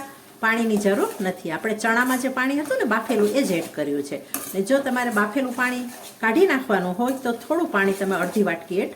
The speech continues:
કરી શકો છો, જેથી ચણા સારી રીતે કૂક થઈ જાય. અને આ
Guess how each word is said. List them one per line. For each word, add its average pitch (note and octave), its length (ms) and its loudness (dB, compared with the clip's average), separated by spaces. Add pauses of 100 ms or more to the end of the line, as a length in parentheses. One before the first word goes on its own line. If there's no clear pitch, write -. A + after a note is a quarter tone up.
કરી C3+ 240 -4
શકો C3+ 200 -12 (100)
છો, C3 100 -10 (640)
જેથી G3+ 300 0
ચણા G#3+ 260 2
સારી E3 260 -2
રીતે E3+ 240 -4 (540)
કૂક - 240 -14
થઈ C3 180 -4
જાય. A#2+ 180 -6 (2500)
અને A3+ 120 -2 (140)
આ C#4+ 40 2